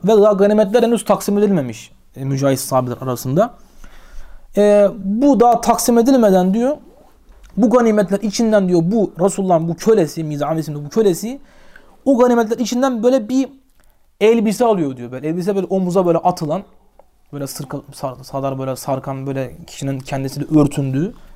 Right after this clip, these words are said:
rida deniliyor yani. Böyle bir elbise çalıyor. Ya normal basit bir şey gibi değil mi? Yani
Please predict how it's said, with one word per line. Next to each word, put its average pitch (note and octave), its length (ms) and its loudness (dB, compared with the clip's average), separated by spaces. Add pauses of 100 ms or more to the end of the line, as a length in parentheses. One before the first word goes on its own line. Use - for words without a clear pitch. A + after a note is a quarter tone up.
(100)
rida D3 480 2
deniliyor B2 360 -6
yani. C3 320 -6 (600)
Böyle A3+ 300 4
bir C4+ 240 -2
elbise A3+ 380 4
çalıyor. A#2 380 -4 (640)
Ya F4 80 -2
normal A3+ 340 0
basit B3 260 0 (260)
bir - 40 -2
şey A3 200 2
gibi C#3+ 200 -4
değil B3+ 100 2
mi? F#3+ 120 -6 (460)
Yani A#2 180 -16